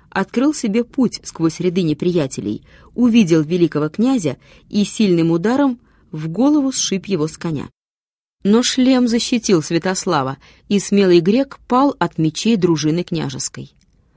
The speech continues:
Долгое время победа казалась сомнительную. Наконец и моя природа ополчилась на Святослава.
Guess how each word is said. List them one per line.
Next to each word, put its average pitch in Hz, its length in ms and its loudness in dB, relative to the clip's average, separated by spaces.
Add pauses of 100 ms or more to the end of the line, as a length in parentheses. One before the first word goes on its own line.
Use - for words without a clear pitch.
(200)
Долгое 170 460 6
время 220 360 2 (340)
победа 233 360 2
казалась 226 460 0
сомнительную. 156 880 -2 (480)
Наконец 220 680 2
и - 20 2
моя 240 300 2
природа 220 580 0
ополчилась 160 680 0
на 156 80 -4
Святослава. 156 800 -6